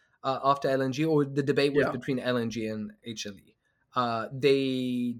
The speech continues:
Speaker 1: disappointed massively. I just don't feel like they look that good.
Speaker 2: I don't think they were that good either.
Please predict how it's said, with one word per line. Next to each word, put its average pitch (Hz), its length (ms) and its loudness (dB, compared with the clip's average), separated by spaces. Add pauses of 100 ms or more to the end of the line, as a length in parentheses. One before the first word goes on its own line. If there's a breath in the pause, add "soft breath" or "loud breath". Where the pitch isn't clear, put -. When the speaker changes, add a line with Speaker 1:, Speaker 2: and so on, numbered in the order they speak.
Speaker 1:
disappointed 107 600 -4
massively. 101 520 -12
I 120 160 -2
just 113 240 -8
don't 107 300 -4
feel 107 180 -8
like 98 240 -16
they 101 120 -14
look - 240 -18
that - 140 -20 (100)
good. - 200 -20 (220)
Speaker 2:
I 147 140 2
don't 185 140 4
think 143 120 6
they 135 60 6
were 123 100 6
that 117 140 4
good 117 140 4
either. 117 440 0